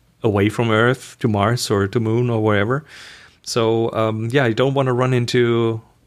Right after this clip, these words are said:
a satellite that's out there. And while this is, I mean, if you look at maps and at, at live trackers of satellites, you, it looks very crowded. It is still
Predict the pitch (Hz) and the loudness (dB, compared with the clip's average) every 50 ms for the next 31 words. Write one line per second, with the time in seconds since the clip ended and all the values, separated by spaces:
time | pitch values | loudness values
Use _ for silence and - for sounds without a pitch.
0 | _ _ - - - - 123 123 131 120 113 107 101 101 101 101 - 98 92 - | _ _ -8 -4 0 0 2 2 2 2 2 2 2 0 -2 -2 -4 -6 -4 -6
1 | - - - - - _ _ - - - _ _ _ _ _ _ - 101 98 104 | -10 -10 -12 -12 -16 _ _ -20 -20 -20 _ _ _ _ _ _ -6 -4 -4 -4
2 | 104 - - 117 117 120 131 123 117 123 120 120 135 139 170 202 196 180 175 180 | -4 -2 -2 -2 -2 -2 -2 -2 -2 -2 0 2 2 2 4 2 2 0 -2 -2
3 | - 160 - - - - - 127 139 - - 131 139 143 131 120 113 - - - | -4 -6 -6 -8 -10 -8 -8 -8 -6 -4 -4 -2 -2 -2 -2 -4 -6 -10 -16 -20
4 | - - - - - _ _ _ _ _ _ _ _ _ _ _ - - - - | -20 -20 -20 -20 -20 _ _ _ _ _ _ _ _ _ _ _ -20 -20 -20 -12
5 | - 98 - - 135 127 165 - - 143 120 - 120 110 110 120 127 139 139 - | -10 -8 -4 -2 0 0 2 2 0 -2 -2 -2 -4 -2 0 0 0 0 -2 -2
6 | - - 113 107 107 104 104 - - - - 120 110 107 120 117 - - 127 117 | -4 -4 -2 -2 -2 -4 -4 -6 -10 -8 -4 -2 -2 -2 -2 -4 -4 -4 -4 -4
7 | 110 - 123 117 113 110 101 - 107 - - 120 113 110 113 107 107 104 104 107 | -4 -2 -2 -2 -2 -2 -4 -8 -8 -6 -4 -2 -2 -2 0 0 2 0 0 -2
8 | - - - 113 107 113 120 - 113 - 135 147 147 - - - 139 135 135 131 | -4 -4 -6 -6 -6 -8 -10 -12 -6 0 0 0 0 0 -2 -2 0 0 0 -2
9 | - - - 123 117 123 131 131 131 - - 117 120 120 117 - - - - 139 | -2 -2 0 2 2 2 2 0 -2 -2 -4 -4 -4 -2 -2 -4 -4 -2 0 2
10 | 139 143 151 147 147 | 2 4 2 2 0